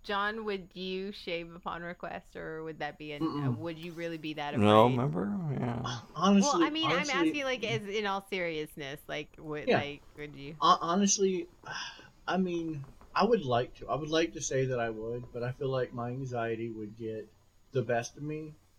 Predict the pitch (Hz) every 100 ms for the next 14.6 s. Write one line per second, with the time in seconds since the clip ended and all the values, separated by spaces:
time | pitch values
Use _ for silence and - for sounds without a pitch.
0 | _ - _ _ _ _ - 143 139 -
1 | 190 160 131 120 147 135 135 156 160 156
2 | 165 139 120 117 117 - 139 127 131 135
3 | 139 139 135 127 120 110 113 110 107 120
4 | 131 131 131 127 131 - 135 127 123 117
5 | 117 - _ _ _ _ _ _ _ _
6 | - 135 139 135 - - - _ _ _
7 | _ _ _ 170 160 160 - 190 190 196
8 | 185 160 160 131 120 123 123 123 110 104
9 | - 101 90 90 - 95 95 _ _ _
10 | _ _ - _ _ _ _ _ _ _
11 | - 330 208 226 123 101 - 339 - 311
12 | 277 240 - - - - 226 202 160 143
13 | 208 - _ _ _ _ _ _ _ _
14 | _ _ 214 214 214